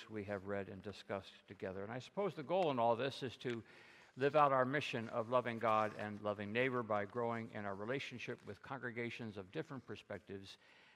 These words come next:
and in those relationships to learn about what is most important to them, what delights them, what burdens them, what encourages them as they live out their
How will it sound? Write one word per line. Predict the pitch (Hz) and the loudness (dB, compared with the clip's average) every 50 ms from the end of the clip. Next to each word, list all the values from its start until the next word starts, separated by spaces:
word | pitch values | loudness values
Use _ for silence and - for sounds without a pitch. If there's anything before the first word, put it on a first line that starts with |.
| _ _ | _ _
and | - 101 98 110 | -10 -6 -4 -4
in | 127 151 | -2 0
those | 147 143 120 104 | 2 0 0 0
relationships | 113 113 104 101 104 - - 110 92 - 120 104 - - | -4 -2 0 0 -2 -2 -6 -10 -8 -8 -10 -10 -12 -12
to | - 110 98 110 | -14 -12 -8 -6
learn | 113 107 107 107 101 98 - _ - - - _ _ _ _ _ | -4 -4 -4 -4 -6 -8 -10 _ -20 -20 -20 _ _ _ _ _
about | 120 107 110 107 107 - - | -10 -2 0 0 0 0 -2
what | 117 104 | -4 -4
is | 107 101 - | -4 -4 -4
most | - 113 110 104 - - - | -6 -6 -6 -6 -10 -14 -12
important | 107 107 104 - 139 135 123 117 123 113 | -12 -14 -10 -6 -6 -6 -6 -6 -8 -8
to | 117 | -6
them, | 107 113 113 113 113 110 107 104 104 107 - | -2 -2 -2 -2 -2 -4 -6 -8 -10 -14 -12
what | - 104 98 92 - - - - - - - - - | -8 -6 -6 -6 -8 -12 -20 -20 -18 -18 -18 -12 -6
delights | - 113 110 127 139 139 - - | -4 4 4 4 4 4 0 -6
them, | - - 135 127 127 123 107 | -2 0 0 0 0 -4 -8
what | 101 101 - - 92 | -8 -12 -16 -8 -4
burdens | 113 127 131 131 127 123 120 107 | -2 0 0 0 -2 -4 -6 -4
them, | 123 120 117 117 117 113 113 110 104 _ - | -2 -2 -2 -2 -2 -4 -6 -8 -10 _ -10
what | 98 98 90 90 - - | -8 -8 -8 -8 -12 -14
encourages | 98 90 - - 151 143 131 127 120 107 120 104 - | -14 -14 -10 -6 -4 -2 -2 -2 -4 -6 -10 -10 -6
them | - 110 107 107 107 107 104 101 _ - - _ _ _ _ _ _ | -4 -4 -4 -4 -6 -8 -10 -12 _ -20 -20 _ _ _ _ _ _
as | 101 101 104 101 - | -4 -2 -2 -2 -2
they | 113 104 101 98 98 - 101 | -2 0 0 0 -4 -4 -4
live | 98 92 101 | -4 -2 -2
out | 98 98 101 98 - | -2 -2 -2 -4 -6
their | - 98 92 95 92 95 | -8 -6 -4 -6 -6 -8